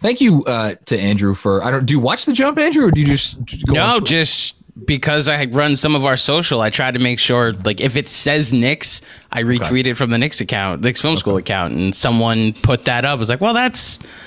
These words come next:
Speaker 2: it's a talking point. Whether I agree with it or not is, is
Speaker 1: Yeah, no, it's a talking point.
Speaker 2: it's a
Speaker 1: Okay.
Speaker 2: conversation, you know?"
Speaker 1: Well, for those, for anybody like me who didn't see this,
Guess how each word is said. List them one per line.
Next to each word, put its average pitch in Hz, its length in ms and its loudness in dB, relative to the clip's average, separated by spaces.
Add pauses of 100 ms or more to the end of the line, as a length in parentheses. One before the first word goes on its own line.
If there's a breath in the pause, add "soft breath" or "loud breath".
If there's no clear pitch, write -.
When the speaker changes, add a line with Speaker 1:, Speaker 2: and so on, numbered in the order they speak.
(100)
Speaker 2:
it's - 160 0
a 349 40 -2
talking 151 460 0
point. 135 300 0
Whether 156 160 2
I 170 60 2
agree 156 240 0
with 185 200 0
it 127 60 2
or 117 100 0
not 110 280 -2
is, 104 280 -2
is - 180 -2
Speaker 1:
Yeah, 392 120 2
no, 381 100 2
it's 370 100 2
a 349 60 2
talking 156 320 0
point. 175 200 0
Speaker 2:
it's 254 100 -2
a - 20 -2
Speaker 1:
Okay. 277 120 0
Speaker 2:
conversation, 254 680 0
you 95 80 0
know?" 101 180 0 (280)
Speaker 1:
Well, 160 160 2
for 175 160 0
those, 190 260 2
for 165 240 2 (100)
anybody 170 320 2
like 135 160 2
me 131 200 2
who 120 100 4
didn't 110 180 4
see 123 160 2
this, 98 320 -2